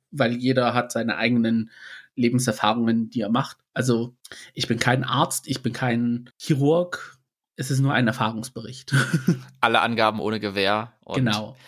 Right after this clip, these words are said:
Speaker 2: wir haben es mehrfach gesagt, jeder Mensch ist unterschiedlich und muss seine eigenen Entscheidungen treffen und ihre eigenen Erfahrungen machen und so und braucht immer individuelle Beratung.
Speaker 1: Ja,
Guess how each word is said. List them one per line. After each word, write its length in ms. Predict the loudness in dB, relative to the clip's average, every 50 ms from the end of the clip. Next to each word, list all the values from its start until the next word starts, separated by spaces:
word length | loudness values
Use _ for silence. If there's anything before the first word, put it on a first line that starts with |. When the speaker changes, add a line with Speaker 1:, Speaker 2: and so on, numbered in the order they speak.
| -10 -2
Speaker 2:
wir 100 | 0 0
haben 40 | 0
es 100 | 2 2
mehrfach 300 | 2 2 2 2 -2 -2 -4
gesagt, 380 | -4 -2 -2 -2 -2 -4 -6 -8
jeder 240 | -6 -4 -4 -2
Mensch 240 | -2 -4 -4 -4 -6
ist 100 | -6 -8
unterschiedlich 720 | -8 -8 -6 -4 -4 -4 -6 -6 -8 -10 -10 -10 -12 -14 -14
und 380 | -14 -14 -12 -14 -14 -16 -16 _ _ _ _ _ _ _ _
muss 140 | -2 0 2
seine 180 | 2 4 4 4
eigenen 360 | 2 2 0 -2 -4 -6 -12 _ _ _ _ _ _ _ _ _ _ -4
Entscheidungen 400 | -2 0 2 0 0 0 -2 -4
treffen 540 | -2 -2 -2 -2 -4 -6 -8 -8 -10 -10
und 180 | -10 -10 -8 -6
ihre 200 | -4 -2 0 2
eigenen 560 | 2 2 0 0 -4 -6 -6 -8 -10 -12 -10
Erfahrungen 580 | -10 -6 -2 -2 -2 -2 -2 -4 -8 -10 -12 -10
machen 280 | -8 -8 -8 -8 -10
und 220 | -14 -14 -14 -12 -12
so 140 | -10 -10 -10
und 200 | -12 -14 -8 -2
braucht 420 | -2 -2 -2 -2 -6 -14 -16 -18 _ _ _ _ _ _ _ _
immer 220 | -2 0 2 2
individuelle 520 | 4 2 2 2 2 2 4 4 2 2 0
Beratung. 440 | -2 -2 -2 -4 -6 -8 -14 -18 -20 _ _ _ _ _ _ _ _ _ -4
Speaker 1:
Ja, 240 | -4 -4 -4 -6